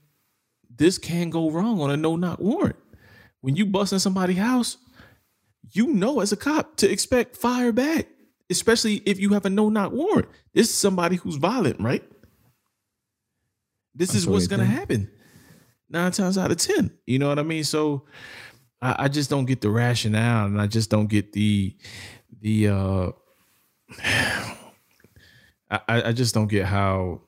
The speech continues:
Speaker 1: a life, a black woman's life, um, not, not a black person, but right below that, then you got black women, right? Because this is what you're telling me in this instance. You know what I mean? He got charged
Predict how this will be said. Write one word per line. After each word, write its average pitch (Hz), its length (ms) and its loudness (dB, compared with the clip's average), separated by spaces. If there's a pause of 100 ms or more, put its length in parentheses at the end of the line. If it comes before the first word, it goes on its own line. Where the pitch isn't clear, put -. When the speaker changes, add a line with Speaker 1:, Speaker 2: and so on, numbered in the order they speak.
(220)
Speaker 1:
a 101 100 -2
life, 95 680 0
a 90 60 -2
black 95 340 0
woman's 87 320 0
life, 82 500 -2
um, 90 340 0
not, 101 240 0
not 101 360 0
a 90 80 0
black 98 300 0
person, 98 380 0
but 87 240 0 (520)
right 98 200 -4
below 104 300 2
that, 92 260 0 (180)
then 87 140 -4
you 87 80 0
got 87 160 0
black 92 260 -2
women, 90 280 2
right? 92 240 0 (400)
Because 117 260 0
this 135 140 0
is 120 120 0
what 107 160 2
you're 95 80 -2
telling 120 300 0
me 95 120 0
in 92 80 0
this 90 160 -2
instance. 113 500 0 (1300)
You 104 100 0
know 104 120 4
what 104 120 2
I 101 40 2
mean? 107 220 2
He 147 140 -2
got 147 240 0
charged 107 560 -2